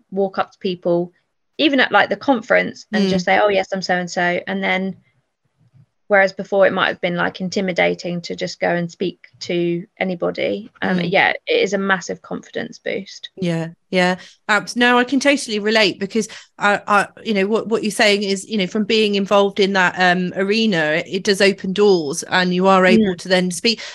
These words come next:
Speaker 2: But that's got, that's an incredible influence as well, because then you are, you know, fr-, from a,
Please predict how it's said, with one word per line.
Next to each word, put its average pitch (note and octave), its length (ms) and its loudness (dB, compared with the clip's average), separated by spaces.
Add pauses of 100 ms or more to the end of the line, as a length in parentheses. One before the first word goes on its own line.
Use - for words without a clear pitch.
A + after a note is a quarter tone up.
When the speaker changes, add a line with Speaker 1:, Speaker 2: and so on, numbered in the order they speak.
Speaker 2:
But A#3+ 100 6
that's C4+ 340 0
got, - 320 -2
that's A#3+ 260 0
an B3+ 60 0
incredible A#3+ 460 0
influence G#3+ 580 0
as F#3 120 -4
well, A3 180 4
because G3 320 -2
then A3+ 180 2
you A3 180 0
are, G3+ 420 2
you G#3+ 120 -6
know, F3+ 200 -2
fr-, - 260 -4
from G#3+ 240 -2
a, F#3 420 0